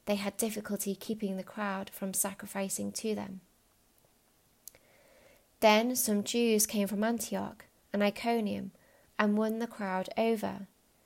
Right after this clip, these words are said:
They stoned Paul and dragged him outside the city, thinking he was dead. But after the disciples had gathered round him, he got up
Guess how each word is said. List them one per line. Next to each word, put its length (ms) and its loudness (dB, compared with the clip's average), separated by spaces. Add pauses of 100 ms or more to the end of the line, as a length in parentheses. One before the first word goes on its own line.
(480)
They 160 6
stoned 560 4
Paul 420 -2
and 160 0
dragged 320 0
him 200 -2
outside 520 0
the 100 -2
city, 520 -2 (340)
thinking 520 -2
he 220 -6
was 140 2
dead. 420 -2 (1040)
But 100 6
after 400 4
the 100 2
disciples 680 0
had 120 -4
gathered 320 -2
round 300 -2
him, 260 -8 (400)
he 140 -4
got 360 2
up 300 -4